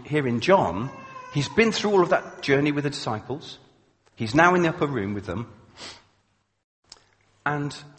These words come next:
he knows what's coming next. They don't. It's obvious that they don't, really. They don't really get it. But he knows what's coming next. If you were hours away from your final breaths, what would be on your heart?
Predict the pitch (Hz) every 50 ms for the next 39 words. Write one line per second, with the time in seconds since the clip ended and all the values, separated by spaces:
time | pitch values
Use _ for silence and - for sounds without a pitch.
0 | _ _ - 170 175 175 170 156 143 - - - - - - 127 123 117 120 113
1 | 87 82 - - - - - - _ _ - 147 151 156 143 110 95 - - -
2 | 113 - 127 127 123 117 101 - - - 113 98 85 85 80 78 - - - 87
3 | 80 73 69 71 - - 110 123 127 156 160 110 101 82 73 67 - 85 101 -
4 | - - _ _ _ _ _ _ _ _ _ _ _ _ _ _ _ _ _ _
5 | - 147 131 - - - - - - _ _ - 151 165 160 139 110 101 - 107
6 | - - - - 117 117 110 107 92 92 - - - - - - - - - -
7 | _ - 247 247 - - - - 185 190 190 180 180 170 160 156 156 - - -
8 | - - - _ _ _ _ _ _ _ - 147 165 165 151 135 117 120 101 98
9 | 85 82 - - 101 98 95 92 - 120 110 104 95 95 107 110 - - - -
10 | - - 392 370 311 - - 294 269 277 285 294 220 131 107 82 76